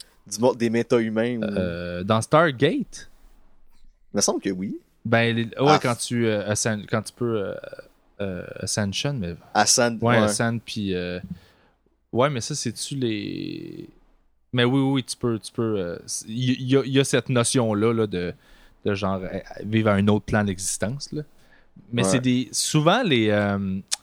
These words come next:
Speaker 2: la science-fiction, c'est souvent basé sur, sur des, sur les mêmes, euh,
Speaker 1: Sur des vrais concepts.
Speaker 2: Ouais, c'est ça, sur les mêmes systèmes de, de trucs, là, tu sais, le,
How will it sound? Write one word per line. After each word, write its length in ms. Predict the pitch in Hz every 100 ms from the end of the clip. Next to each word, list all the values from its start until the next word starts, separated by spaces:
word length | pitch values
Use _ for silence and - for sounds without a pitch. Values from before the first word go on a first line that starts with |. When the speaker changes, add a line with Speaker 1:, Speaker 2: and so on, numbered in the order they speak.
| _ _ _ _ _ _ - - - -
Speaker 2:
la 100 | 107
science-fiction, 640 | - 123 117 - - 151
c'est 140 | 147 104
souvent 280 | - 117
basé 340 | 127 104 90 117
sur, 300 | - 98 87 -
sur 180 | 101
des, 140 | 98 90 -
sur 220 | - 101
les 120 | 98
mêmes, 360 | 98 101 110 95
euh, 100 | 90 - _ _
Speaker 1:
Sur 200 | - 107
des 140 | 117
vrais 200 | 120 123
concepts. 320 | 117 113 107 139
Speaker 2:
Ouais, 120 | 147
c'est 120 | 131
ça, 200 | - 151
sur 140 | 131 117
les 120 | 110
mêmes 240 | 110 120
systèmes 540 | 117 - - - 117 113
de, 140 | 98
de 120 | 90
trucs, 280 | 90 - 113
là, 100 | 110
tu 60 | -
sais, 100 | 120
le, 200 | 104